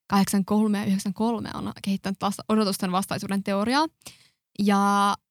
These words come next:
sen mukaan tällaisissa konflikti-, riitatilanteissa negatiivisuus, negatiivinen käytös on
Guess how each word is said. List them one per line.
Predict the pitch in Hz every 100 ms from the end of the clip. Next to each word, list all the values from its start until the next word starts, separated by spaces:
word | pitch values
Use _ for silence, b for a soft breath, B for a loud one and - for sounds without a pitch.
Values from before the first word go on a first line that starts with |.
| -
sen | - 233
mukaan | 269 320 262 214 185 -
tällaisissa | 214 196 196 202 -
konflikti-, | 208 208 214 226 - 226 208
riitatilanteissa | 226 214 202 208 196 180 170 - 190 - _ 220
negatiivisuus, | 226 240 226 185 165 190 196 175 202 - - -
negatiivinen | 220 226 185 180 190
käytös | 196 185 202
on | -